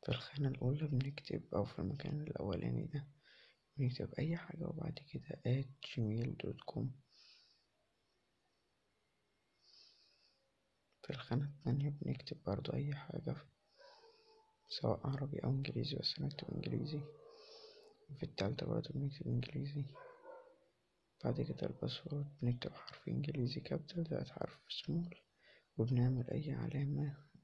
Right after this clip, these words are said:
اللي هي آت أو كده، ماشي. بس بنكمل فوق تمن أحرف أو تمن أرقام. بعد كده بنكتب السنة واليوم والشهر.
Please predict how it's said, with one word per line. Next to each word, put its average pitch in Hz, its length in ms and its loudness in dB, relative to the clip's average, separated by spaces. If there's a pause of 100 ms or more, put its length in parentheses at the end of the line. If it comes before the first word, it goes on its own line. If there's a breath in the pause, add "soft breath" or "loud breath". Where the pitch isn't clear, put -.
(120)
اللي 135 140 0
هي 120 180 2 (100)
آت - 300 0
أو - 140 -6
كده، - 300 -12 (1200 soft breath)
ماشي. - 320 -12 (120)
بس - 380 0
بنكمل 156 640 0
فوق - 240 0
تمن 127 400 0
أحرف - 460 -12
أو - 340 0
تمن 131 240 2
أرقام. - 460 -4 (1160 loud breath)
بعد 113 240 6
كده 123 240 0
بنكتب 143 460 -2
السنة - 640 -2
واليوم 143 680 2 (1080)
والشهر. - 760 0